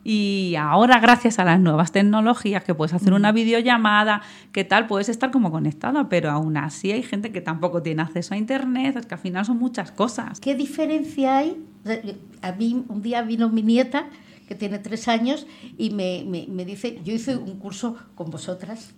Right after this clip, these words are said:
Speaker 3: ah, en
Speaker 1: Hace
Speaker 3: Comisiones
Speaker 1: tiempo,
Speaker 3: Obreras,
Speaker 1: sí.
Speaker 3: cuando trabajaba, yo trabajaba con público, y me parecía, mm, imprescindible porque había una comunidad de,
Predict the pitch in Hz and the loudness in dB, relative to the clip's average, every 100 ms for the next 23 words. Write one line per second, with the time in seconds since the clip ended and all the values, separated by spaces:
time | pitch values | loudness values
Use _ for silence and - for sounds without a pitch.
0 | - 170 175 190 190 175 160 196 214 196 | -12 -10 -8 -6 -4 -4 0 0 0 0
1 | 180 202 220 254 - 175 170 160 160 175 | 0 2 4 2 2 0 0 -4 -2 -2
2 | 185 190 165 175 165 - 170 170 160 202 | -2 -4 -6 -4 -4 -4 -6 -6 -6 -6
3 | 180 226 277 - - - 214 190 165 160 | -6 -6 -8 -10 -14 -8 -2 -2 0 -2
4 | - 185 190 190 - - 196 180 170 160 | -2 -2 -2 -4 -18 -8 -6 -4 -4 -6
5 | 180 185 190 262 247 185 185 190 202 202 | -6 -6 -4 -4 -4 -4 -4 -4 -6 -6
6 | 190 175 170 185 190 180 | -4 -4 -2 -2 0 -2